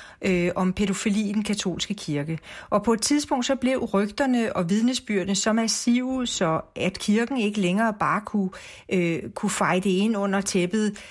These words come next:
øh, men begyndte sådan så småt at sige, "Ja, men der har været nogle enkelte uheldige tilfælde, og nogle enkelte præster, som ikke rigtig har kunne styre sig," og så videre. Men det var altid ligesom, øh, forklaret bort med, at det var nogle enkeltpersoner, der havde gjort noget.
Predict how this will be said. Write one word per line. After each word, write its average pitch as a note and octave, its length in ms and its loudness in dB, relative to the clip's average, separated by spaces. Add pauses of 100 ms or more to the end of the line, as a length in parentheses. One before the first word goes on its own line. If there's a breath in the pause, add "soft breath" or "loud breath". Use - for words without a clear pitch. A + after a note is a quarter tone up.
(200 loud breath)
øh, F3+ 180 2
men G3 180 4
begyndte A3+ 480 0
sådan G#3+ 260 0
så G#3 140 0
småt F#3+ 280 2
at G#3+ 60 -2
sige, G#3 200 0
"Ja, F#3+ 160 2
men A#3 140 2
der A3+ 120 0
har A3+ 160 0
været G3 320 2
nogle G#3 280 0
enkelte G#3 840 -2
uheldige G3+ 560 0
tilfælde, G3+ 600 -2
og E3+ 100 0
nogle F#3 180 0
enkelte G3+ 340 -2
præster, F3+ 460 -2
som G3 180 0
ikke F#3+ 200 -2
rigtig F#3 320 -2
har G3 60 0
kunne F#3 180 -4
styre F#3+ 380 0
sig," G3 120 -2
og F3+ 60 0
så F#3 100 -2
videre. F3 300 0
Men G3 140 2
det A#3+ 100 0
var B3 140 2
altid C#4 360 0
ligesom, A#3+ 400 0 (480 loud breath)
øh, F#3+ 440 2 (100)
forklaret G#3 640 0
bort G3 360 0
med, G3+ 360 2
at G3 220 -4
det G3 100 0
var F#3+ 100 2
nogle F#3 200 0 (100)
enkeltpersoner, G#3+ 840 -2
der G3 80 0
havde F3+ 200 0
gjort - 380 -6
noget. D#3 320 -4